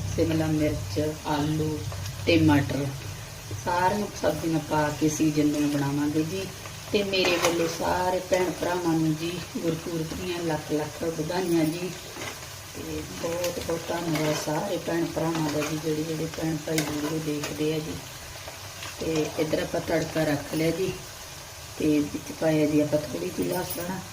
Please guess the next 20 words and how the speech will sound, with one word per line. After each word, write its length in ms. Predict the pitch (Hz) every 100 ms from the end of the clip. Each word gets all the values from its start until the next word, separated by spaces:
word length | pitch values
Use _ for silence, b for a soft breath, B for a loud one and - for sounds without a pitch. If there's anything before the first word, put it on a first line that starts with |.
| - - - - -
ਬਸ 200 | 214 196
ਹੁਣ 120 | 202 185
ਆਪਾਂ 220 | - 175
ਇਹਦੇ 140 | 170
ਵਿੱਚ 200 | 170 - - - - -
ਚਾਰ 240 | 180 -
ਕੁ 140 | - 175
ਕੋਠੀਆਂ 400 | 175 - 170 160
ਪਾਈਆਂ 380 | 151 147 165
ਜੀ, 140 | 170 175
ਤੇ 80 | - -
ਥੋੜ੍ਹਾ 200 | 165 165
ਜਿਹਾ 120 | 175 -
ਪਾਇਆ 240 | 160 156
ਅਦਰਕ 320 | 139 190 - 185
ਜੀ। 120 | - - - - - - - - - - - - - - - - - - - - - - -
ਤੇ 280 | 175 175 165 165
ਸੀਜ਼ਨ 380 | 208 185 180 180
ਦੀਆਂ 260 | 180 180
ਪਹਿਲੀਆਂ, 480 | 180 180 175 185 196